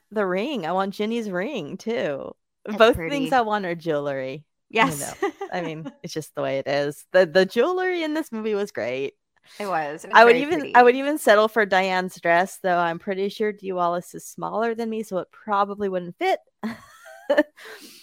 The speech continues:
Speaker 1: Um, or the
Speaker 2: Good.
Speaker 1: apron that you mentioned that read, "Joy, joy, joy, peace, peace, peace, jolly, jolly, jolly." I would take anything that these people wore, apparently.
Speaker 2: Yeah, I mean, they, they looked cute. They look cute for this.
Speaker 1: Yeah,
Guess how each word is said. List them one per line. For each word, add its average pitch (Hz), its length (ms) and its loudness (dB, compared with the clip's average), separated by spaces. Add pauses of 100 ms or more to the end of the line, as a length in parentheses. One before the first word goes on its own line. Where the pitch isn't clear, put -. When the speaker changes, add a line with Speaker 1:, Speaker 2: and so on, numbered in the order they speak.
(240)
Speaker 1:
Um, 202 360 4
or 247 240 8
the 247 60 0
Speaker 2:
Good. 240 100 4
Speaker 1:
apron 226 480 2
that 190 140 2
you 208 100 -2
mentioned 208 420 0
that 190 160 2
read, 190 180 4
"Joy, 196 220 4
joy, 190 260 4
joy, 214 300 2
peace, 202 240 -8
peace, 202 260 -10
peace, 214 320 -8
jolly, 180 380 0
jolly, 175 400 -2
jolly." 226 680 4
I 220 300 6
would 240 220 4
take 196 220 -4
anything 202 440 -4
that 160 80 -12
these 156 180 -6
people 170 300 -10
wore, 151 180 -2
apparently. 139 580 -8 (420)
Speaker 2:
Yeah, 359 680 0
I 254 60 2
mean, 311 180 -2
they, 359 280 0
they 302 200 -6
looked 330 300 -10
cute. 247 520 -6
They 240 120 -6
look 240 180 -8
cute 220 320 -8
for 170 140 -4
this. 139 560 -10
Speaker 1:
Yeah, 139 300 -2